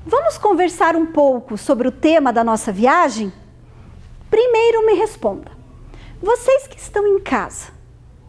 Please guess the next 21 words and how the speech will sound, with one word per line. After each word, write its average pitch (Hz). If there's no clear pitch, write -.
vocês 320
sabem 440
me 440
dizer 233
o 285
que 339
é 427
um 330
lugar 247
sagrado? 214
Ou 403
o 370
que 403
define 440
um 320
lugar 254
ser 339
ou 240
não 226
ser 208
sagrado? 233